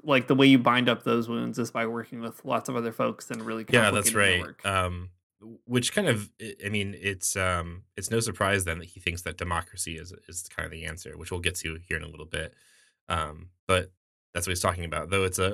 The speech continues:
Speaker 2: it's a pretty radical type of democracy, not, uh, <laughs> I don't know, not the boring kind. <laughs> Um,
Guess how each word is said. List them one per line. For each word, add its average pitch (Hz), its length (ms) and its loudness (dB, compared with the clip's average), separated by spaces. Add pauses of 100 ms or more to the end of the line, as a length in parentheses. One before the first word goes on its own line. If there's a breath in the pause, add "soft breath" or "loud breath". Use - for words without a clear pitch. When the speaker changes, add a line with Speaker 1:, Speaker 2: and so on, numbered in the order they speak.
Speaker 2:
it's 95 120 -10
a 95 100 0
pretty 139 200 0
radical 90 320 2
type 80 160 -8
of 80 60 -14
democracy, 82 480 -8
not, 85 360 -4
uh, 82 300 -6 (400)
<laughs> - 300 -18
I 113 80 -2
don't 85 160 -10
know, - 220 -12 (500 loud breath)
not 92 180 0
the 90 80 -8
boring 82 380 -4
kind. 82 360 -8 (200)
<laughs> - 880 -2 (800 loud breath)
Um, 117 480 6